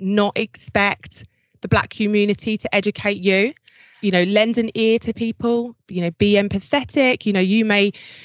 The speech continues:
not have experienced it yourself or may not understand, but just have some empathy for people that are going through things and feel this uncomfortableness and feel this certain way,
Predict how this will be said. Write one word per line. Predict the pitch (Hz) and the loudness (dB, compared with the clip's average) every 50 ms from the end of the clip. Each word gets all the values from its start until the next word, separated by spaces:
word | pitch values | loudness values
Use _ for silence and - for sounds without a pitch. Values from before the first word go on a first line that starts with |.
| - - - | -20 -6 -2
not | 208 214 | -2 0
have | - 190 | 0 0
experienced | 220 - - - - 233 226 214 208 220 - - | -2 -2 -4 -2 0 2 2 2 2 -2 -6 -6
it | |
yourself | - 190 - - 226 220 226 220 214 - | -6 -4 -2 0 2 2 2 2 0 -2
or | 202 | -2
may | 196 190 185 | -2 -2 -2
not | 190 185 - | -2 -2 -2
understand, | 196 190 180 185 - - - 214 202 202 202 202 202 202 202 | -4 -4 -6 -8 -8 -4 -2 0 2 2 2 2 0 0 -2
but | - 214 196 | -4 -4 -2
just | - 208 208 196 - | 0 -2 -2 -2 -4
have | - - - 202 196 - | -14 -10 -8 -8 -8 -6
some | - - 196 196 - | -6 -8 -6 -4 -2
empathy | 180 190 202 - - 240 - - - 233 233 254 285 330 _ _ _ _ _ _ _ _ - | -4 -4 -4 -4 -4 -6 -4 0 0 2 2 2 0 -4 _ _ _ _ _ _ _ _ -6
for | 208 | -4
people | - - 214 202 - 107 | -2 -2 -4 -2 0 -2
that | 98 - - | 0 0 0
are | 196 202 214 214 | 0 0 2 2
going | 220 220 226 233 233 | 2 0 0 0 -2
through | - - 247 233 220 | -2 -2 -2 -2 -2
things | - 247 247 269 277 247 - | 0 -2 -2 -2 -4 -4 -4
and | 202 185 175 | -4 -4 -4
feel | - - - 214 202 202 208 214 220 220 - - - - - - - - | -6 -4 0 2 4 4 4 4 2 0 -4 -10 -20 -20 -20 -20 -10 -4
this | - 196 190 - - | -2 -2 0 0 -2
uncomfortableness | - 190 175 - - 208 190 - - 208 202 208 196 202 196 202 190 - | -4 -4 -4 -4 -4 -6 -4 -4 -4 -2 0 0 2 2 0 0 -2 -2
and | 190 180 - | -6 -6 -4
feel | - - 196 196 196 190 | -2 0 2 2 2 2
this | 185 - 202 - - - - _ | 2 0 -2 -2 -4 -10 -20 _
certain | - - - 196 185 185 - - 190 185 | -6 0 0 2 2 0 -2 -4 -4 -2
way, | 180 180 175 175 185 233 302 - | 0 0 2 2 0 -2 -4 -8